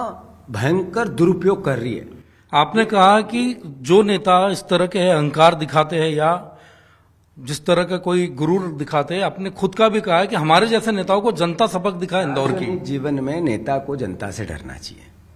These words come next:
Speaker 1: जब मैं कहता हूँ सार्वजनिक जीवन में एक पॉलिटिकल वर्कर को जनता से डरना चाहिए, तो वो सबके लिए है, एक व्यक्ति के लिए नहीं है।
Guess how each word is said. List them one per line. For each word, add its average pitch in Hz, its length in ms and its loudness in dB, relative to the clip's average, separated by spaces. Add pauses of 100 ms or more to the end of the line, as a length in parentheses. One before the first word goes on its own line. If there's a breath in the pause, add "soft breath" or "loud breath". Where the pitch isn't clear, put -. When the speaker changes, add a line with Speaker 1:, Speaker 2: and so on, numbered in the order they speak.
Speaker 1:
जब 127 100 -2
मैं 135 180 -4
कहता 127 260 -10
हूँ 139 140 -8
सार्वजनिक 117 520 -8
जीवन 110 260 -10
में 123 160 -12
एक 120 100 -18
पॉलिटिकल 101 460 -10
वर्कर 110 380 -12
को 135 120 -12
जनता 98 340 -10
से 104 140 -12
डरना 92 300 -10
चाहिए, 95 260 -12 (180)
तो 151 80 -8
वो 147 120 -8
सबके - 360 -12
लिए 78 200 -12
है, - 160 -20 (140)
एक 110 180 -8
व्यक्ति 95 280 -12
के 90 140 -14
लिए 80 180 -14
नहीं 67 140 -20
है। - 80 -20